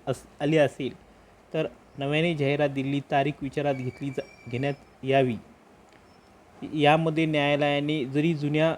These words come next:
जाहिरातीतील उमेदवारांना समावेश केला असेल, तरी ते नवीन जाहिरातीमधील नियुक्ती समजण्यात यावी. ज्या पदाचे मागणीपत्र पाठवलेले असेल, तर तो दिनांक विचारात न घेता त्या मागणीच्या आधारे प्रसिद्ध होणाऱ्या जाहिरातीचा दिनांक विचारात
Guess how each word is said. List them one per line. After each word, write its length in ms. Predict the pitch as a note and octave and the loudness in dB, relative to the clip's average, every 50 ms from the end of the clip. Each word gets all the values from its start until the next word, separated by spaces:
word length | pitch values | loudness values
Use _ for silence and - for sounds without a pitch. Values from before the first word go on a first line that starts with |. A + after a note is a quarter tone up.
| - - C#3 | -6 -4 0
जाहिरातीतील 1040 | C#3 C3 C#3 C#3 C#3+ C3+ C3 - D#3+ D#3 D#3 D3+ - - - - - - - E3+ D#3 | 2 4 4 4 2 0 -2 -4 -8 -8 -6 -8 -10 -12 -18 -20 -20 -10 -6 -4 -2
उमेदवारांना 680 | D3 C#3+ C#3+ D3 D3+ C#3+ D3 C#3+ C#3 C#3 C#3+ C#3+ C#3 | -2 -2 -2 -2 -2 0 0 0 0 0 0 -2 -2
समावेश 360 | - - C#3 C#3+ C#3+ D3+ C#3+ | -4 -4 -4 -2 -2 -2 -2
केला 280 | - - D3 C#3 C#3 C3+ | -4 -4 -4 0 2 2
असेल, 580 | C3+ B2+ - - D#3 C#3 A#2+ - - - - | 2 2 -2 -2 -4 -4 -4 -4 -8 -10 -4
तरी 180 | D#3 D3 D#3 E3 | -2 0 0 0
ते 200 | D#3+ - D3+ D3 | -2 -2 -4 -4
नवीन 380 | C3+ C3+ C#3 D3 D#3 E3 F3+ G3 - - _ _ _ - | -2 -2 -2 0 0 0 -2 -2 -4 -8 _ _ _ -6
जाहिरातीमधील 680 | C3+ B2+ C3+ C3+ C#3 C3 B2+ - C#3 C3+ C#3 C#3 C#3+ C#3 | 0 2 2 4 2 2 0 -2 -6 -6 -2 -2 -2 0
नियुक्ती 360 | C3+ C3 B2+ B2+ - - C#3+ | 0 0 0 -2 -4 -8 -10
समजण्यात 560 | - - C3 B2+ B2 B2+ C3 C3+ C3+ B2+ - | -8 -6 -4 -4 -4 -2 -2 -2 -4 -2 2
यावी. 260 | B2+ A#2 A2+ A#2 G#2+ G2 - _ - _ _ _ _ - - - - - - _ _ - C3+ | 2 2 2 2 -2 -6 -10 _ -20 _ _ _ _ -20 -20 -20 -20 -20 -20 _ _ -12 0
ज्या 160 | C3+ D#3 E3 | 4 6 6
पदाचे 420 | E3+ E3 E3 C#3+ D3 C#3 - - D#3 | 6 4 2 0 0 0 0 -2 -4
मागणीपत्र 600 | D3 C#3+ B2+ B2 B2+ C#3 C3+ - D3 C#3 C#3+ D3+ | -2 -2 -2 -2 -2 -4 -4 -6 -6 -6 -6 -8
पाठवलेले 560 | - - C3 - - C#3+ C3+ C#3 C#3 C3+ C#3+ | -2 0 -2 0 0 -2 0 0 0 2 2
असेल, 600 | C3 - C3 - - - D3 C3+ A2 - - - | 2 0 0 -2 -2 -2 -2 -2 -2 -4 -8 -6
तर 140 | D3+ D3 C#3+ - | -6 -6 -6 -4
तो 140 | - D3 C#3 | -4 -4 -2
दिनांक 320 | B2+ B2+ B2 C#3 C3+ C3+ B2 - | 0 -2 -2 0 -2 -2 -4 -6
विचारात 360 | C3 B2 - C3+ B2+ C3+ C3 - - | -8 -6 -2 -2 0 0 0 -2 -4
न 200 | C3 C3 C#3+ D#3 | -4 -2 -2 -2
घेता 360 | C#3+ B2+ B2+ - - C3 A2+ | -2 -2 -4 -2 0 0 -2
त्या 340 | A2 - - - D3 D3 D3+ | -2 -2 -4 -2 0 0 0
मागणीच्या 580 | D3+ C#3 B2+ B2 A#2+ B2 C3 B2+ - C#3+ C3+ B2 | 0 0 -2 -2 -2 -2 -4 -2 -2 0 0 0
आधारे 300 | A#2+ C3 C3+ C3+ C3 A#2+ | 0 0 0 0 0 -2
प्रसिद्ध 480 | - - - B2+ - - F3 D#3 D3+ | -4 -6 -10 -10 -8 -8 -10 -6 -6
होणाऱ्या 400 | D3 B2+ C3 A#2+ A#2+ B2 C3+ C3 | -6 -6 -4 -4 -4 -2 -2 -2
जाहिरातीचा 720 | B2+ C3 B2+ A2+ B2 B2 C3 B2+ B2 A#2+ - - C#3+ C#3 | -2 -2 -2 -2 -2 0 -2 -4 -4 -6 -6 -4 -4 -4
दिनांक 440 | C3 B2 B2+ B2+ B2+ B2+ B2+ B2+ - | -2 -2 -4 -4 -2 -4 -4 -6 -8
विचारात 360 | A#2+ A#2 A2+ - B2 B2 A#2+ | -10 -10 -6 -4 0 0 0